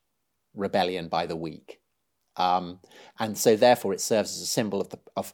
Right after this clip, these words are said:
of, of the power over, of the powerful over the powerless. Now, Christianity absolutely upends that. It says, actually, uh, the cross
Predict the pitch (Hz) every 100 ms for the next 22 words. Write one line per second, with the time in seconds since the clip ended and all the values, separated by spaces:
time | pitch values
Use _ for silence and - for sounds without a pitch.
0 | - 104 - - - - 123 110 104 -
1 | 180 185 - - 127 117 - 92 90 87
2 | - 107 87 - - 82 82 76 - -
3 | - - 117 - 196 - 139 123 - 90
4 | - - 131 - - 113 110 104 - 110
5 | - 110 101 - - - - - _ _
6 | _ _ - 135 - - 110 85 82 -
7 | - - _ _ - 113 - 104 98 107
8 | 127 _ _ - 117 113 113 - 127 -
9 | 127 120 -